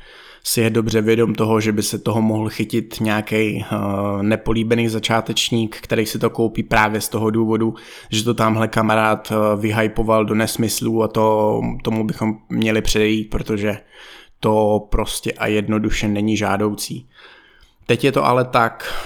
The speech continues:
že prodejce, jo, znáte to, pošle kratom nějakému influencerovi, ten o tom se píše hromadu různých benefitů, vypromuje to do nesmyslu a tím to pro něj hasne.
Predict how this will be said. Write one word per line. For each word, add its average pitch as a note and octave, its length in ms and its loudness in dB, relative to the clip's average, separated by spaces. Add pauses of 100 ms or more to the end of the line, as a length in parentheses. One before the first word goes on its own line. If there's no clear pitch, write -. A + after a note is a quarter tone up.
že A2+ 380 2
prodejce, A2 1000 0 (680)
jo, A2+ 220 2
znáte G#2+ 360 0
to, G#2+ 140 -6
pošle G#2+ 500 0
kratom G#2+ 560 0
nějakému G#2+ 400 0
influencerovi, A2+ 760 2
ten G#2 160 -2
o G2+ 60 -2
tom G#2 180 -6
se G2+ 120 -6
píše G#2 300 -2
hromadu G#2 340 2
různých G#2 340 -2
benefitů, A2+ 580 0
vypromuje G#2 500 0
to - 120 -6
do G#2+ 100 0
nesmyslu A#2 460 0
a A2 40 -2
tím G#2+ 180 -2
to A2 80 -2
pro G2+ 140 -2
něj G2+ 140 -2
hasne. F#2+ 380 -6